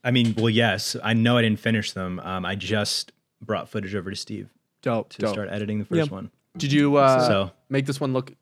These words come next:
Speaker 2: as incredible as the last?
Speaker 1: The one I just shot?
Speaker 2: Yeah.
Speaker 1: Oh, yeah.
Speaker 2: Oh, yeah.
Speaker 1: Oh, yeah.
Speaker 2: I gotta
Speaker 3: What
Speaker 2: see
Speaker 3: camera did you
Speaker 2: some of
Speaker 3: use
Speaker 2: that.
Speaker 1: They
Speaker 3: for the
Speaker 1: look
Speaker 3: second one?
Speaker 1: incredible. Uh, Red Dragon.
Speaker 3: Oh,
Speaker 2: Oh.
Speaker 3: was that dope?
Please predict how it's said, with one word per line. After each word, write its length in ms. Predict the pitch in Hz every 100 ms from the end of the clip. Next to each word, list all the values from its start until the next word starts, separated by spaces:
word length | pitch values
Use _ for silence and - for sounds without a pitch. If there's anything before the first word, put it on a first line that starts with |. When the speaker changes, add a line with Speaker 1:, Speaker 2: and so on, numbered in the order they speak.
| _ -
Speaker 2:
as 180 | 123
incredible 400 | 123 110 123 113
as 80 | 117
the 100 | 113
last? 320 | 113 113 139 _ _ _ _ _ _ _ _ _ _ _ _ _ _ _ _
Speaker 1:
The 80 | -
one 140 | 101 101
I 60 |
just 160 | 90 113
shot? 260 | 151 208 -
Speaker 2:
Yeah. 220 | - 127 98 _ _ _ _ _ _
Speaker 1:
Oh, 100 | 117
yeah. 340 | 82 87 85 - _ _
Speaker 2:
Oh, 80 | 117
yeah. 140 | 110 104
Speaker 1:
Oh, 20 |
yeah. 380 | 87 - 73 73 -
Speaker 2:
I 100 | 123
gotta 100 | 123
Speaker 3:
What 80 | 226
Speaker 2:
see 40 |
Speaker 3:
camera 140 | 285
did 60 | 240
you 0 |
Speaker 2:
some 0 |
of 20 |
Speaker 3:
use 80 | 233
Speaker 2:
that. 60 | -
Speaker 1:
They 20 |
Speaker 3:
for 40 |
the 20 | 165
Speaker 1:
look 80 |
Speaker 3:
second 220 | 196 233 165
one? 100 | 147
Speaker 1:
incredible. 260 | 90 - _ _ _ _ _ _ _ _
Uh, 420 | 98 98 98 95 80
Red 360 | 92 98 101
Dragon. 440 | 92 101 90 104 107 _ _ -
Speaker 3:
Oh, 360 | 170 175 196
Speaker 2:
Oh. 20 | 165
Speaker 3:
was 80 | 156
that 140 | 180
dope? 340 | 156 156 196